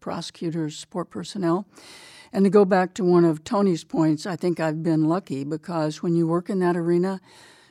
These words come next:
ninety-nine percent of the time you're working with people who are already very committed because you are, uh,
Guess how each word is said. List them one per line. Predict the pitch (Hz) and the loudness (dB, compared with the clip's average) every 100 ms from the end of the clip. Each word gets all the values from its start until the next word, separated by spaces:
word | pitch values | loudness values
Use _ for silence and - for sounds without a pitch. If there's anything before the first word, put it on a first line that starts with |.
| _ _ _ _ | _ _ _ _
ninety-nine | 180 175 180 180 170 165 160 | 0 2 2 2 -2 -2 -2
percent | - - 165 | -4 -4 -2
of | 160 | -2
the | |
time | 156 180 156 160 | -6 -2 0 0
you're | 156 | 0
working | 160 160 156 | -4 -4 -4
with | 151 | -4
people | 196 160 160 | -10 -8 -6
who | 160 | -4
are | 156 151 | -4 -2
already | 156 151 151 | -2 -2 -4
very | 147 165 160 151 | -4 -2 -2 -4
committed | 185 143 131 117 - - _ _ _ _ - | -4 -6 -6 -10 -16 -20 _ _ _ _ -14
because | 190 - 175 156 160 | -14 -8 -4 -4 -2
you | 170 160 156 | -2 0 0
are, | 156 147 143 139 - | -2 -2 -4 -8 -10
uh, | - - | -12 -14